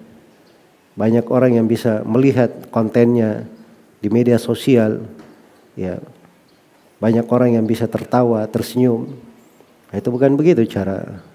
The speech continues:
dalam ilmu, termasuk dalam tafsir mimpi itu. Dalam tafsir mimpi tersebut. Ya, seorang kadang diberi dari ilmu, ada firasat, kemudian ada tanda-tanda, indikasi-indikasi,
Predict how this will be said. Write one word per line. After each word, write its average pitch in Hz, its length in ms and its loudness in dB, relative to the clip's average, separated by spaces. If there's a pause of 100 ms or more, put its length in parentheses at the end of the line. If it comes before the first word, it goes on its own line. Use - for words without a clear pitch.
dalam 113 480 -2 (1120)
ilmu, - 640 0
termasuk 151 480 2
dalam 127 240 4
tafsir 127 400 0
mimpi 98 480 -4
itu. - 140 -16 (1080)
Dalam 107 240 0
tafsir 123 480 -2
mimpi 107 400 -2
tersebut. - 480 -12 (880)
Ya, 95 80 -8
seorang 123 320 4
kadang 127 320 4
diberi 120 400 4
dari 101 320 -2
ilmu, 131 480 0
ada 101 240 -8
firasat, 127 560 2 (640)
kemudian 107 400 0
ada 139 480 2 (720)
tanda-tanda, 113 720 0
indikasi-indikasi, 113 1300 -2